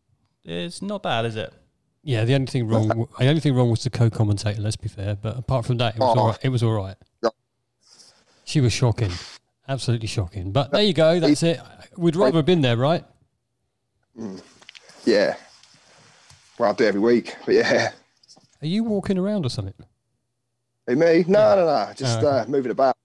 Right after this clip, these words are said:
Speaker 3: Oh, I'm holding the iPad 'cause the case broke. Don't know if I ever told you that. <laughs>
Speaker 1: Yeah. I, I, also, just going back to the commentary, I think Karen Carney made some silly comments, didn't she? But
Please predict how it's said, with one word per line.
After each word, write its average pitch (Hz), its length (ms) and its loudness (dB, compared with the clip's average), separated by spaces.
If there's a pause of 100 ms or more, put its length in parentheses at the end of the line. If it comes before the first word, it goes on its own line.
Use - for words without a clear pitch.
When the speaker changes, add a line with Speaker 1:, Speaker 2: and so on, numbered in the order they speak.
Speaker 3:
Oh, 175 140 2
I'm 147 120 0
holding 160 260 2
the 147 80 4
iPad 147 360 0
'cause - 100 -18
the 123 80 -10
case 139 300 -2
broke. 104 400 -6
Don't 131 140 0
know 120 60 0
if - 20 4
I 113 40 2
ever 104 80 -4
told 113 260 -2
you 98 60 -6
that. 92 260 -6
<laughs> - 160 -8 (560)
Speaker 1:
Yeah. 139 240 -8
I, 165 100 -2
I, - 120 -4
also, 156 480 -4
just - 140 -8
going 170 140 2
back 117 120 -2
to - 60 -6
the 120 60 -4
commentary, 113 420 -2 (160)
I 139 80 -6
think 160 360 -4 (760)
Karen 175 240 0
Carney 156 220 2
made 139 160 4
some 120 140 -2
silly 123 240 2
comments, 107 300 -2
didn't 110 160 -4
she? 107 260 -4 (180)
But - 300 -2